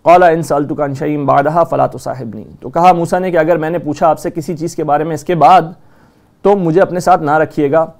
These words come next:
"क़द बलग़्त मिन लदुन्नी उज़्रा", यकीनन आप पहुँच चुके हैं मेरी तरफ से पूरे उज़्र को। और देखें इससे आगे क्या है कि अब उनको जब ये बात समझ में आ गई कि इनका करने का काम कोई और है, ये अल्लाह के जो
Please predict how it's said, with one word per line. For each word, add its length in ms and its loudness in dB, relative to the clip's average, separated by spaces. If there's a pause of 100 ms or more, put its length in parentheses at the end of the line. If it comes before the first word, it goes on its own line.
(200)
"क़द 120 2
बलग़्त 340 2
मिन 160 -2
लदुन्नी 420 -2
उज़्रा", 400 0 (300)
यकीनन 400 -2
आप 160 -2
पहुँच 180 -6
चुके 220 -8
हैं 120 -4
मेरी 200 -2
तरफ 160 -6
से 140 -8
पूरे 340 -2
उज़्र 300 -4
को। 160 -12 (1700)
और 100 0
देखें 260 0
इससे 180 -2
आगे 240 4
क्या 160 0
है 120 0
कि 80 -6
अब 220 0
उनको 180 -2
जब 120 -2
ये 80 -2
बात 160 2
समझ 260 -4
में 120 -2
आ 80 2
गई 240 -2
कि 160 -12
इनका 280 -2
करने 300 -4
का 100 -2
काम 240 -4
कोई 160 -4
और 200 0
है, 160 -14 (160)
ये 500 -2
अल्लाह 260 -2
के 220 -6
जो 120 -4